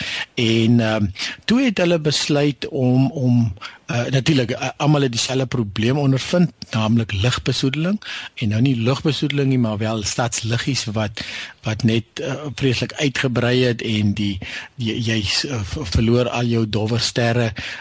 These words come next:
eh, selfs deur 'n teleskoop. Ek meen die, die atmosfeer gloei so dat, dat, dat die dowwe sterre heeltemal verdwyn. Toe uiteindelik besluit om, eh, eh, al hierdie,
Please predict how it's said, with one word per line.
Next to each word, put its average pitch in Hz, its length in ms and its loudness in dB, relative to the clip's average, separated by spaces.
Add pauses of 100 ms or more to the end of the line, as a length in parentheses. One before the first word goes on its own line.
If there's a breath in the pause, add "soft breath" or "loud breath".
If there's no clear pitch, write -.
eh, 104 240 -2 (100)
selfs 151 300 2
deur 131 160 2
'n 120 100 -2
teleskoop. 143 680 0
Ek 113 120 -2
meen 113 160 4
die, 110 160 -2
die 110 160 -4
atmosfeer 127 480 0
gloei 139 400 0
so 123 480 2 (520 loud breath)
dat, 113 420 0
dat, 120 460 -4
dat 113 180 0
die 113 100 -2
dowwe 117 280 2
sterre 117 300 0
heeltemal 107 520 0
verdwyn. 104 480 -2 (380 loud breath)
Toe 147 140 2
uiteindelik 131 440 2
besluit 113 480 0
om, 107 520 2
eh, - 160 -10
eh, 131 300 -8
al 135 160 2
hierdie, 110 440 2